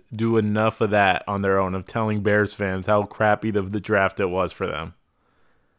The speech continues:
I feel bad enough every game they have to be,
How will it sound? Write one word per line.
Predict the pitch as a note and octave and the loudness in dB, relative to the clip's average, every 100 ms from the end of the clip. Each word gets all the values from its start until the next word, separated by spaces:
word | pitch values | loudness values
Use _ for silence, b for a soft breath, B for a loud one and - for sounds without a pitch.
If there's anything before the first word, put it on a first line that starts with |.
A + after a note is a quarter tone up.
| _ _ _ _ _ | _ _ _ _ _
I | A2 | 0
feel | - C#3 | 4 4
bad | B2 B2 A#2+ | 8 6 6
enough | A2+ G#2+ G2 | 6 2 2
every | A#2 A2 A#2 | 0 2 0
game | G#2 G#2 G2 | 2 0 2
they | |
have | G2+ G2 | 0 0
to | G#2 | -4
be, | G#2 F#2+ | -2 -4